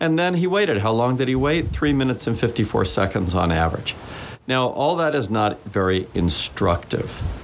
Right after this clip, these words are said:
but, hmm, it is something interesting, especially when I add, and Rob did not have to dial the phone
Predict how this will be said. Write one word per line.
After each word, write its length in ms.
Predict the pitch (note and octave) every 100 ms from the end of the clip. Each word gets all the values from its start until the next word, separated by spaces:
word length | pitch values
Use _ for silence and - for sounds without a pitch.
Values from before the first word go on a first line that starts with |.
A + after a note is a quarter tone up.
| -
but, 220 | F#2 E2+ - - - - - -
hmm, 400 | G#2+ G#2 F2+ E2 D#2 -
it 160 | A2 G#2+
is 180 | A2+ -
something 440 | C3 G#2+ - G#2
interesting, 600 | A2+ B2+ A2+ G2+ G2 G2 G2+
especially 500 | A2 - - - A2+
when 180 | G#2
I 160 | G2+ G2+
add, 320 | G#2+ G2+ F#2 - - - - - -
and 260 | B2 B2
Rob 380 | A#2+ B2 A#2 F2+
did 180 | A#2+ G2+
not 320 | G#2 A#2 B2
have 240 | G#2+ G#2+ -
to 60 |
dial 280 | - G2 F2
the 100 | E2
phone 460 | D#2 A#2+ G#2 F2